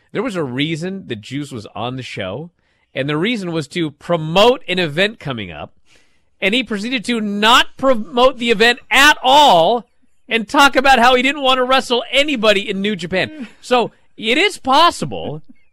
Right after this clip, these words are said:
it is possible that that was not a worked interview,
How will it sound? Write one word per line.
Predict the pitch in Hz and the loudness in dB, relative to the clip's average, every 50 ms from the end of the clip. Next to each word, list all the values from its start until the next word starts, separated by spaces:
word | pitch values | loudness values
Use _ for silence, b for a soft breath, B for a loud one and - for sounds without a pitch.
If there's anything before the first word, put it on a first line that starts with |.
| _ _ _ | _ _ _
it | - 185 247 | -4 -2 -2
is | 277 330 - - | -2 -2 -6 -8
possible | - - 208 196 214 240 208 - 165 139 104 85 76 82 107 - - - - _ _ - | -4 0 2 2 4 2 0 -2 -6 -8 -8 -10 -10 -12 -14 -16 -18 -20 -20 _ _ -10
that | 151 | -2
that | 165 226 302 - | 0 2 2 2
was | 254 175 160 | 0 -4 -4
not | 175 190 226 247 240 | -2 0 0 2 2
a | 208 175 | 2 0
worked | 156 135 127 139 185 214 208 - - - | -2 -4 -2 0 0 0 0 -2 -4 -6
interview, | 147 196 202 185 131 90 90 78 71 78 107 | -4 -4 -2 -4 -4 -6 -10 -16 -16 -14 -14